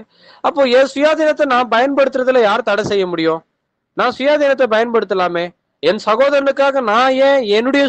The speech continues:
சுயாதீனத்தை விட்டு கொடுக்கணும்? என்னுடைய நியாயமான உரிமையை ஏன் என் சகோதரனுக்காக நான் விட்டு கொடுக்கணும்?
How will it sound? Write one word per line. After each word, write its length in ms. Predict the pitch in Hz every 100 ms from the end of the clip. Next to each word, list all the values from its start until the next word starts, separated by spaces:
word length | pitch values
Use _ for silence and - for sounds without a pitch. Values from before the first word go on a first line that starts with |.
| -
சுயாதீனத்தை 500 | 254 247 240 226 208
விட்டு 200 | 202 247
கொடுக்கணும்? 500 | 214 170 139 147 113 _ _ _ _ _ -
என்னுடைய 320 | 175 254 262
நியாயமான 460 | 214 208 247 254 262
உரிமையை 400 | 233 220 226 202
ஏன் 200 | 214 262 220
என் 140 | 220 220
சகோதரனுக்காக 640 | 208 233 226 208 214 202
நான் 140 | 185
விட்டு 200 | 151 160
கொடுக்கணும்? 420 | 175 151 131 123